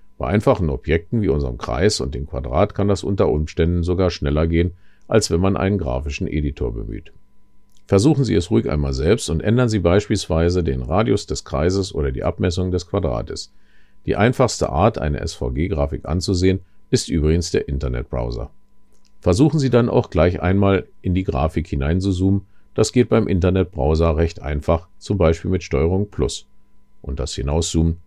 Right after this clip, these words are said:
mit Steuerung Minus. In diesem Zusammenhang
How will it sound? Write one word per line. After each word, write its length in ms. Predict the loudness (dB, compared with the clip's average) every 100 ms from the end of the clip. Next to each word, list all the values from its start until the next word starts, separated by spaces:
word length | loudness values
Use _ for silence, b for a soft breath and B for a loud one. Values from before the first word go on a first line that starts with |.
| -6
mit 160 | -2 -2
Steuerung 520 | -4 -6 -4 -2 -2
Minus. 440 | -2 -4 -10 -18 -20 -20 -20 -20 _ -20 -16 -4
In 320 | -4 -4 -6
diesem 300 | -4 -2 -2
Zusammenhang 680 | -4 -6 -2 0 2 2